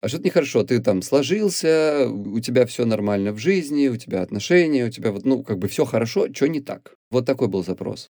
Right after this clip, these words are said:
Но потом это, знаешь, как бы жизнь такая штука, когда происходят какие-то изменения, и параллельно начали сыпаться там отношения,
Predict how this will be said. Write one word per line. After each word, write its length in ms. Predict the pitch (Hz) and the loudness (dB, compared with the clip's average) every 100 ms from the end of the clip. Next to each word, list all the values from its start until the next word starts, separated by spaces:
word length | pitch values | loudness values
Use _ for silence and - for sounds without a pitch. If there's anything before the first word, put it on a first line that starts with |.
| - | -4
Но 160 | 123 120 | 0 4
потом 320 | 135 160 156 | 4 4 0
это, 160 | 131 117 | 0 0
знаешь, 260 | 151 170 | 0 -2
как 160 | - 98 | -4 -4
бы 100 | 101 | -4
жизнь 260 | 101 117 101 | -2 -2 -4
такая 260 | 98 101 | -4 -4
штука, 320 | 98 - - | -4 -8 -8
когда 260 | 101 92 104 | -8 -4 -4
происходят 440 | 101 101 - 101 | -2 -4 -2 -4
какие-то 360 | 92 - 95 101 | -4 -12 -8 -6
изменения, 640 | 95 107 156 180 127 107 101 | -2 0 2 2 2 0 -2
и 320 | - 101 98 _ | -4 -4 -4 _
параллельно 400 | 107 110 113 98 95 | -2 0 0 0 0
начали 320 | 92 - 95 | 0 -4 -8
сыпаться 400 | - - - - | -6 -8 -10 -10
там 140 | 90 | -6
отношения, 760 | 90 95 92 156 185 160 147 | -4 -6 -4 0 2 2 -2